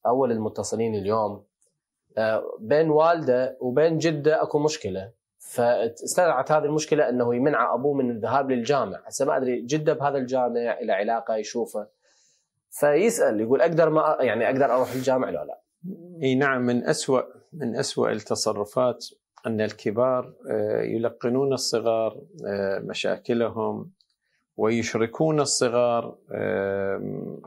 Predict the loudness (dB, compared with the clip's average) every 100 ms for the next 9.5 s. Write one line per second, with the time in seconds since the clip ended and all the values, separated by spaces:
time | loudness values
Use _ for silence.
0 | -12 -6 -2 2 2 2 0 -2 -4 -2
1 | -2 -4 -6 -4 0 0 0 0 0 -4
2 | -6 -8 -10 -10 -6 -4 -4 -6 -20 _
3 | _ _ -12 -10 -4 0 0 0 0 -2
4 | -6 -4 -4 0 0 0 -2 -4 -6 -10
5 | -14 -14 -20 _ _ -6 -2 0 -2 -8
6 | -18 _ -2 0 2 2 0 0 2 2
7 | 0 -6 -14 -20 _ _ _ _ -4 -2
8 | 0 -2 -2 -4 -4 -6 -6 -4 -4 -4
9 | -6 -6 -8 -12 -16